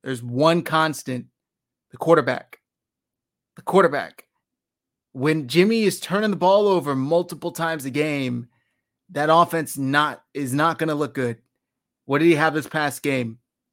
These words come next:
Interception, fumble, safety,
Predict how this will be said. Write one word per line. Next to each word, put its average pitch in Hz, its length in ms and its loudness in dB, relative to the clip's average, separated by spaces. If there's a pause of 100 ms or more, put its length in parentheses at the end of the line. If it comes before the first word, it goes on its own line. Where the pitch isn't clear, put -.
(140)
Interception, 160 760 -2 (420)
fumble, 156 520 4 (1400)
safety, 151 720 -2